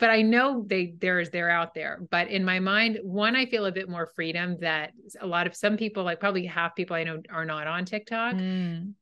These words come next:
Speaker 1: So, but I also feel like it's, sometimes I get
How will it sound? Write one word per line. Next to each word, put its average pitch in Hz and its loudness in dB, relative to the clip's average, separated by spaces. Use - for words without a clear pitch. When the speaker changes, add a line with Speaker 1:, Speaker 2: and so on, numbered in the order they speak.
Speaker 1:
So, 180 -2
but 247 0
I 202 2
also 196 2
feel 214 2
like 190 0
it's, 180 -4
sometimes 208 0
I 185 4
get 175 -2